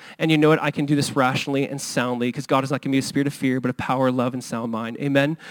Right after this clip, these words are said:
Paul goes, "This is my mindset in this process." It might be misunderstood, but it's also very sound and clear, and you can't disagree with that, can you, King Agrippa? You see both within Paul.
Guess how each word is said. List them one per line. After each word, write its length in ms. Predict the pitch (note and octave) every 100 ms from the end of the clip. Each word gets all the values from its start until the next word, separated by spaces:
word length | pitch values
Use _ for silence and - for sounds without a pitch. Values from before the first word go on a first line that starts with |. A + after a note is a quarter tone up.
| - -
Paul 220 | - D3+
goes, 140 | D3 C#3+
"This 120 | E3+
is 80 | E3
my 160 | F3+
mindset 380 | F#3+ G#3+ G3+ B2+
in 80 | B2
this 120 | A#2+
process." 680 | - A2 - - - - - - -
It 100 | D#3
might 140 | E3+
be 80 | G3
misunderstood, 800 | F#3 F3 G3+ F#3 - G3+ C3+ A#2+ - _ _ _ - - -
but 40 |
it's 100 | C#3
also 180 | D#3 E3+
very 160 | D#3 D3
sound 260 | D3+ C#3+
and 100 | C#3+
clear, 220 | - C#3
and 80 | C3+
you 60 | B2
can't 200 | - C#3
disagree 380 | C3+ C#3+ C3+ B2+
with 120 | B2
that, 180 | A2+ -
can 160 | C#3
you, 80 | B2
King 140 | C3
Agrippa? 380 | A2 G#2+ G2 G#2+ - _ -
You 100 | -
see 120 | C3+ D#3+
both 480 | - F#3+ B2 -
within 240 | - C#3+ B2+
Paul. 320 | C3 A2